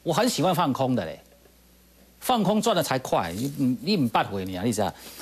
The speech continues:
所以没有不好做，只有不会做嘛。啊，做对是一种习惯嘛。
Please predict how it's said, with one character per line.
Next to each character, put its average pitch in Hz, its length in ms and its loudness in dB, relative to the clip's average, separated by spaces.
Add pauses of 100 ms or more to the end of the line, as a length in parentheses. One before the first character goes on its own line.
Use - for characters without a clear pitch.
所 247 120 2
以 240 40 4
没 208 120 2
有 247 80 2
不 233 120 0
好 139 180 2
做， 123 280 0 (220)
只 - 140 -2
有 185 60 4
不 - 160 -2
会 175 140 4
做 131 200 0
嘛。 - 180 -10 (1080)
啊， - 80 -2
做 269 180 2
对 247 120 2
是 226 100 0
一 233 40 0
种 147 140 0
习 - 220 -2
惯 151 200 0
嘛。 80 140 -10